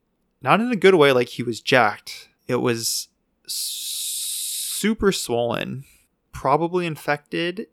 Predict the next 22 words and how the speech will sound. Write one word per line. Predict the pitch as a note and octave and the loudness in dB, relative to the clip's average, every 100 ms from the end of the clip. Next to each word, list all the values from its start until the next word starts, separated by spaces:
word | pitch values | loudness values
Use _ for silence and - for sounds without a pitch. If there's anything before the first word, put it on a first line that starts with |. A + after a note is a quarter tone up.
| _ _ _ - | _ _ _ -8
The | C3 | -4
only | C#3+ | 0
way | F3 | 0
I | |
can | F#3+ F#3+ | -2 -4
describe | E3 - B2+ A#2+ | -6 -4 0 0
it | C#3 | 0
is, | B2+ - - | -2 -4 -10
you | A#2+ | -6
know, | B2 | -6
Popeye's | - B2 - B2+ D3 A#2+ - | -4 -4 -2 -4 -4 -8 -6
arms, | A2 G#2+ A2+ A#2 | -4 -4 -6 -6
how | B2+ | -4
they're | B2 B2 | -2 -4
kinda | - B2 A#2+ | -6 -8 -6
disproportionate | A#2 A#2+ - B2 - B2+ A#2 - B2 | -6 -8 -8 -14 -6 -4 -4 -8 -12
and | A#2 A#2 | -12 -6
weird | A#2 A2 | -4 -2
looking, | A#2 - B2+ B2+ | -4 -6 -10 -10
like | B2 A#2 | -12 -8
that | A#2+ - | -8 -6
shape. | - - A#2 D3 | -6 -6 -4 -6